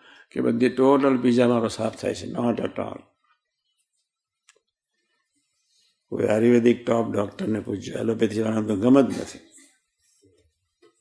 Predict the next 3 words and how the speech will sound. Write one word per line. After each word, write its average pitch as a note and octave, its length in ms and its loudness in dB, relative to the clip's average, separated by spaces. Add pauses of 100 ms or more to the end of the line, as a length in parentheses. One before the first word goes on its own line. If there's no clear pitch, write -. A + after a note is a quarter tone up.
(2750)
પછી C3+ 200 0
અંદર C#3+ 240 6
સડે, C3+ 680 2